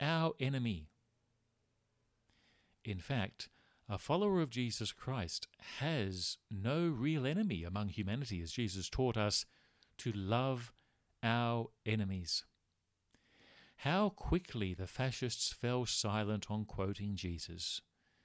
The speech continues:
Do you remember during covid hysteria? Oh yes, I'm sure you remember them then. The fascists were yelling for us to love our neighbour and get vaccinated. If you don't get vaccinated, my friend, then you're not loving your neighbour as Christ told us, and therefore you're not loving God.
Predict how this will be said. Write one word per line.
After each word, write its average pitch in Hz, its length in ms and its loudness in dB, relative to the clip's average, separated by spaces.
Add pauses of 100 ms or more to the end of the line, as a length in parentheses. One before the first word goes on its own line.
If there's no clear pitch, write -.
(120)
Do 110 100 2
you 123 60 6
remember 151 400 4
during 151 320 4
covid 147 360 6
hysteria? 143 600 4 (520)
Oh 156 200 6
yes, 151 320 6
I'm 107 120 6
sure 143 280 6
you 127 140 6
remember 117 400 4
them 101 180 2
then. 107 400 2 (600)
The 104 100 2
fascists 160 540 2
were 143 80 2
yelling 120 520 2
for 104 200 0
us 98 220 2
to 104 260 0 (460)
love 151 440 2
our 156 220 4
neighbour 117 540 2
and 127 240 -2
get 120 220 -2
vaccinated. 101 840 0 (1500)
If 120 160 -2
you 117 100 2
don't 139 240 2
get 110 160 -2
vaccinated, 107 720 0
my 101 140 0
friend, 107 340 -2
then 101 120 -2
you're 104 160 0
not 113 220 0
loving 110 340 0
your 95 160 -2
neighbour 104 400 0
as 92 100 -4
Christ 110 380 0
told 110 260 0
us, 98 160 -2
and 101 100 -2
therefore 110 320 0
you're 101 120 2
not 101 180 0
loving 98 360 -2
God. 107 280 4